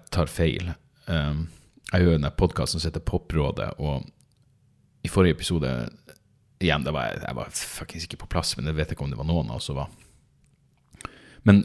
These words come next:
da, eh, begynte vi, det var noe prat om Taylor Swift, og så var det jo, jeg hadde fått med meg at det var, eh, en, en fan som døde før, eller jeg trodde det var under en konsert, men før en konsert, og så vet jeg at hun skrev et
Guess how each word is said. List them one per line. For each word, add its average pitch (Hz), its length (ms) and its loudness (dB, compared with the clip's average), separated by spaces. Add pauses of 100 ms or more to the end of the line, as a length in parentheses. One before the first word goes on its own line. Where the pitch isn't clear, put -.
(100)
da, 104 140 12 (100)
eh, 92 400 8
begynte 95 320 4
vi, 87 140 -2
det - 580 -8
var 92 140 6
noe - 100 2
prat 98 240 4
om 80 80 -2
Taylor 87 320 2
Swift, - 480 -4
og - 100 -4
så 82 140 -4
var 80 160 4
det 71 60 0
jo, 71 80 -6 (1200)
jeg 120 80 6
hadde 120 160 8
fått 113 100 8
med 120 220 12
meg 92 80 8
at - 100 4
det 98 60 6
var, 87 480 8
eh, 80 540 4 (340)
en, 85 160 4 (320)
en 85 100 -8
fan 92 380 2
som 78 240 -2
døde 85 420 4
før, 101 400 6
eller 76 300 4
jeg 95 100 4
trodde 92 220 8
det 78 80 6
var 85 100 4
under 78 220 4
en 65 100 -6
konsert, 78 320 -2
men 69 140 -4
før 95 260 4
en 87 80 2
konsert, 87 460 0
og 78 80 0
så 82 100 -4
vet 78 140 -2
jeg 76 80 0
at 78 100 -6
hun 85 140 -2
skrev 78 180 -2
et 76 80 -4